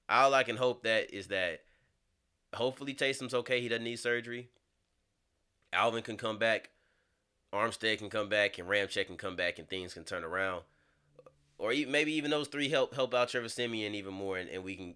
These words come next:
get back on the winning side of things. 'Cause right now, it just does not look like the Saints' playoffs are, are on the horizon. I seen a notification today. I'm scared to open the article.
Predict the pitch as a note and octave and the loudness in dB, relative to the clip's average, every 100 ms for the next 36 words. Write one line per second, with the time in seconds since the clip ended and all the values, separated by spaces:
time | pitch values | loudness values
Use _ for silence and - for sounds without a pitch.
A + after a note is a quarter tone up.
0 | - G2 F#2 F2+ F#2 F2 F#2 F#2 - G2 | -10 -6 -2 -2 -2 -8 -6 -6 -2 0
1 | F2 - F2+ E2+ - E2 A2 G#2+ A2 G2 | 0 -4 -8 -10 -10 2 2 4 2 0
2 | F2+ F2+ F#2+ F#2+ F#2 D2+ F#2 - E2+ E2 | -2 -6 -4 -4 -4 -6 -8 -8 -6 -6
3 | - _ _ _ _ _ _ _ _ _ | -8 _ _ _ _ _ _ _ _ _
4 | - F2 G#2 F2 - G#2 F#2 F2 E2 - | -12 -4 -2 -4 -4 -2 0 0 -2 -4
5 | F2 E2 D#2+ E2+ E2+ D#2+ D#2+ E2 F2 D2+ | -6 -4 -4 -4 -4 -6 -8 -2 0 0
6 | D2+ D#2+ - G2+ F2 F2+ E2 - F#2 D#2+ | -4 -8 -6 -6 -4 -6 -8 -6 -6 -6
7 | D#2 D#2+ F2+ D#2 D#2 G2 F2 D#2+ E2+ D2+ | -10 -4 -2 -4 -6 -6 -6 -4 -8 -10
8 | C#2+ - F2+ D#2+ D#2 | -10 -4 -4 -6 -12